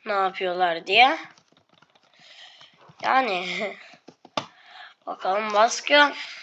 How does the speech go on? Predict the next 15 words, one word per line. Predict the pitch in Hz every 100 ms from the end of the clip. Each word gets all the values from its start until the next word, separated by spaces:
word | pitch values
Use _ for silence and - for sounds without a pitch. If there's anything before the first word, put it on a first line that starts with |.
| -
bir | 214 247 247
şey | 240 - 254 247
var | 233 202
mı? | 165 214 - - - - - -
Bir | 320
de | 359
ben | 349 359
şeyleri | - - 330 311 311 294
de | 214
çok | 190 180 - _ 208
bekliyordum. | 185 131 185 170 165 - _ _ _ - - _ _ -
Evet, | 240 208 175 247
bu | 294 220 _ - - - - - - - _ - - - -
kiraz | - 277 294 294
ağaç | 320 311 311 247 -